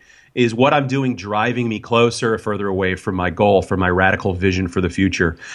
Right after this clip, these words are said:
And then finally at night, the debrief, uh, the D in avid stands for debrief. And that's essentially the journaling part of the Miracle Morning, and where you're gonna sit down with your journal and answer some basic questions about, you know, what are you grateful for today? What went well? What didn't go well? And how could you have, uh, affected it?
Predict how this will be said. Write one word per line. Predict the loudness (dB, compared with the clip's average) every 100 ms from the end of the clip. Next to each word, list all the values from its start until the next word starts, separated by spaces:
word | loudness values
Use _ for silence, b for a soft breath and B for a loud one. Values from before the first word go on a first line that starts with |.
| B
And | 4
then | 6
finally | 6 4 6 6
at | 4
night, | 4 2 0
the | -6
debrief, | -2 -2 0 0 -2 -2 -6 -2
uh, | 0 0
the | -2
D | 0 2 2
in |
avid | 2 0 -2
stands | -4 -6
for | -6
debrief. | -10 -6 -6 -4 -4 2
And | 2
that's | 2 0
essentially | 2 2 4 2
the | 2
journaling | 0 2 4 4 0 -4
part | -2 -2
of | -2
the | -4
Miracle | -4 -2 -2
Morning, | 0 2 2
and | 2
where | 4
you're | 4 4
gonna | 2
sit | 2 2
down | 4 2
with | 2
your | 0
journal | -4 -6 -4 -6 -8 B B B
and | 0 2
answer | 2 0 -2
some | -2 -2
basic | -2 -2 -6
questions | 0 2 2 0 -6 -6
about, | -2 0 0 -4 B B -4
you | 0
know, | 2
what | 4 6 6
are |
you | 4
grateful | 4 2 2 -2
for | 0 -2
today? | 0 0 0
What | 2 2 4
went | 4 2
well? | 2 4 4 2 0
What | -2 -4 0
didn't | 2 2
go | 2 2
well? | 2 0 -2
And | -4
how | -2 0
could | -2 -2
you | 0 0
have, | 0 0
uh, | 0 -2
affected | -4 -2 -2 0 0
it? | 0 -2